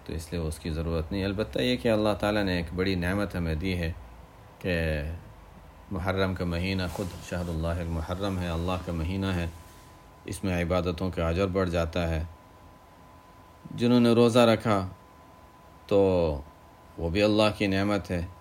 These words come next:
नहीं रख सके, उज़र है, तो जिनकी, बाज़ लोग बेचारे वो होते हैं जिनको हमेशा से, साला साल से आदत है रोज़ा रखने की, लेकिन किसी उज़र की वजह से नहीं रख सके।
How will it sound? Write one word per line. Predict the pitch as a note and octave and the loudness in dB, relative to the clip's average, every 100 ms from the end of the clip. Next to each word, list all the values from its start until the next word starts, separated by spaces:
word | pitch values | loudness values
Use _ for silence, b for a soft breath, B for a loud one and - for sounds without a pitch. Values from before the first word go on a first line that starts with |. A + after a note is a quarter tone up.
| - - - - | -20 -20 -10 0
नहीं | A#2 C3 | 6 6
रख | B2 | 6
सके, | - A#2+ A#2+ | 4 4 6
उज़र | A#2 A2 B2 A2+ | 4 4 4 6
है, | A#2 G2+ F#2+ - - - - - - - - - - - | 4 2 -2 -16 -20 -20 -20 -20 -20 -20 -20 -20 -18 -4
तो | F2+ E2 D2+ D2+ - - - - - - - - | 0 0 0 -4 -12 -18 -20 -20 -20 -20 -20 -10
जिनकी, | F2 G#2 G#2 G#2 G2+ | -4 -2 0 0 2
बाज़ | F#2+ G#2 G#2 | 2 2 2
लोग | G#2+ | 0
बेचारे | G2 G2 G2+ G2+ | 0 0 2 2
वो | G#2+ A2 | 4 2
होते | G2+ F#2+ | 2 0
हैं | G#2 G2+ | -2 0
जिनको | F#2+ F#2+ G#2+ | -2 -2 -2
हमेशा | B2 D#3 D3+ C#3+ B2 | 0 4 4 4 2
से, | B2 A2 - - - - - - - - - | 4 0 -2 -20 -20 -20 -20 -20 -20 -12 2
साला | B2 C3 C3 | 6 8 6
साल | B2 A2+ A2 | 6 2 4
से | G#2+ G2+ - - - - - - G#2 | 0 0 -6 -20 -20 -20 -20 0 4
आदत | A2 B2 A#2 | 6 6 4
है | G#2+ G#2 - - - - - - - - | 0 0 -4 -14 -20 -20 -20 -20 -12 0
रोज़ा | A2 A2 G#2+ | 2 6 4
रखने | F2+ F2 E2 | 4 0 -4
की, | E2+ | -2
लेकिन | B2+ B2+ C3 | 0 2 4
किसी | C#3 C#3+ | 4 4
उज़र | D3+ D3 D#3 | 6 8 6
की | C#3+ C3+ | 6 4
वजह | B2 B2 | 6 4
से | C3 | 4
नहीं | B2 A#2+ | 4 4
रख | F2+ | 2
सके। | - C#2+ | -4 -6